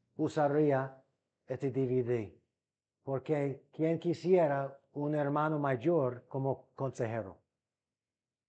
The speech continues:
¿Verdad? Am, pero yo les presenté este D V D porque este curso es Cristo en el Antiguo Testamento. Y todo que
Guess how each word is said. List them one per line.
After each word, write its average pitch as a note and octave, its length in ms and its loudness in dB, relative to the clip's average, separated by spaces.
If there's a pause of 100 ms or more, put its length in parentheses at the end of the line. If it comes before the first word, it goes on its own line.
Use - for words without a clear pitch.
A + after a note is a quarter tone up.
(1000)
¿Verdad? A2+ 300 -10 (680)
Am, A2+ 500 -2 (600)
pero C#3 200 4
yo E3 360 10
les C#3+ 220 6
presenté C3+ 800 0 (320)
este B2+ 340 2
D C3 160 2
V D3+ 180 4
D A#2+ 380 -2 (540)
porque C#3 380 2
este C3+ 200 0
curso C3 420 0
es C3+ 300 -2 (120)
Cristo C3+ 400 -2
en C3+ 60 -2
el B2+ 140 -2
Antiguo B2 380 -4
Testamento. A#2 720 -10 (480)
Y B2+ 140 -4
todo D3+ 380 2
que C3+ 220 -4